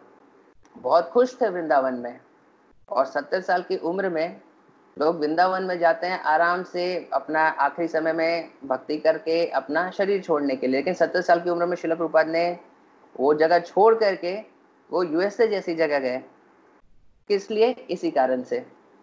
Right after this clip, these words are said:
ये भगवान की भक्ति का प्रचार करने का उनका गुरु का ये आदेश था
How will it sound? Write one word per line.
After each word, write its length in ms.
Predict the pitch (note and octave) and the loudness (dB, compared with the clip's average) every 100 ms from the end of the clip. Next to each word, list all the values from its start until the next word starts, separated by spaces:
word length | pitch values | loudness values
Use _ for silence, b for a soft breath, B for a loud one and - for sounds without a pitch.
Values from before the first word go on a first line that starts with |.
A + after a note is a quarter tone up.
| _ _ _ _ | _ _ _ _
ये 80 | E3 | -4
भगवान 440 | D#3+ D3+ E3 F3+ F#3 | -4 0 2 2 0
की 120 | F#3 | -2
भक्ति 340 | D#3 C3+ E3 | -2 -6 -6
का 200 | E3+ F#3+ | -2 -2
प्रचार 680 | - - D3+ E3 E3 G#3 A3 _ _ - | -2 -8 -4 2 2 2 -4 _ _ 0
करने 300 | D3 E3 E3+ | 0 0 -2
का 200 | F#3 G3+ | -2 -4
उनका 360 | D#3+ D#3+ E3 | -4 0 2
गुरु 240 | D#3+ D3+ D3+ | 2 0 0
का 100 | E3 | 0
ये 140 | D#3+ | 0
आदेश 480 | - C3 D3 E3+ - | -2 0 0 0 -2
था 300 | F#3 G#3 | -4 -4